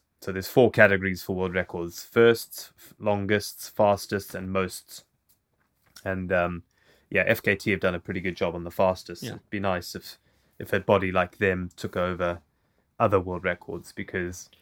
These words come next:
Speaker 1: yeah, I think they, they do, they're just doing a really good job.
Speaker 2: Yeah, i-, in just the way that they,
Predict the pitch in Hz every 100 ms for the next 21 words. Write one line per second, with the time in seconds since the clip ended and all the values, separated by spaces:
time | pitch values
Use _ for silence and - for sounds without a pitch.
0 | _ _ _ _ _ _ 104 90 85 85
1 | 95 - - 92 85 - 92 - 98 90
2 | 90 - 101 95 - 90 82 82 82 -
3 | - - 71 64 _ _ _ - - 139
4 | 127 123 - 139 123 123 117 - 117 117
5 | 117